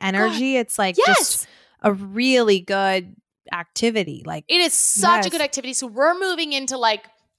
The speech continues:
Speaker 2: full on pool season down here, and the kids love it.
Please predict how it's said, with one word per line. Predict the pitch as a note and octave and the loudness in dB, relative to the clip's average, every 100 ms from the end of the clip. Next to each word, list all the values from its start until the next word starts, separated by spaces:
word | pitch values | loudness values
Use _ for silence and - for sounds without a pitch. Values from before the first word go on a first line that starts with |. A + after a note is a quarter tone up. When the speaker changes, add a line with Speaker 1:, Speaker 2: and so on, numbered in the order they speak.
| - | 0
Speaker 2:
full | D4 C#4+ | 2 4
on | C4 B3+ | 2 -2
pool | - C4+ B3+ | -12 -6 -4
season | B3+ A#3+ A3 A3+ A3+ | -4 -4 -8 -8 -4
down | G#3+ G#3+ | -2 -2
here, | G3+ G#3+ G#3 G3+ G3+ - - - | -8 -8 -4 -4 -4 -8 -20 -14
and | - G3+ | -10 -8
the | F3+ | -8
kids | - D#4+ - B3+ | -2 -2 -2 0
love | A3 G#3 | 0 0
it. | A3+ G#3+ | -2 -2